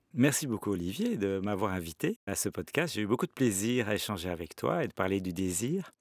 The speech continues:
Et j'ai envie de soutenir et j'ai envie d'inviter les gens à soutenir ces initiatives et tout le travail que tu fais avec le Love Health Center et, euh, avec tous les podcasts et, euh, les activités autour de la sexualité.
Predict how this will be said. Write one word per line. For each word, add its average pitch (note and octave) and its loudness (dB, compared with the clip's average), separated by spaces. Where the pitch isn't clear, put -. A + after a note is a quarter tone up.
Et D#3+ 8
j'ai C3 6
envie B2 4
de C3+ 8
soutenir F3+ 4
et A2+ 4
j'ai G2+ 6
envie - 6
d'inviter E3 4
les D#3+ 8
gens G#3+ 2
à A2 4
soutenir F#3+ 2
ces A2+ 2
initiatives C#3 2
et G#2+ 2
tout F3+ 2
le D3 4
travail G#2 0
que - -8
tu F#2+ -4
fais C#3+ 0
avec F#2+ 0
le G2 0
Love F#2+ 0
Health F#2+ 2
Center D2+ 0
et, F#2 2
euh, F2+ -2
avec F#2 -4
tous - -6
les G#2+ -2
podcasts - -2
et, F2 2
euh, F2 -2
les G2 0
activités G2+ 0
autour G#2 0
de F#2 0
la G2 0
sexualité. F2+ -2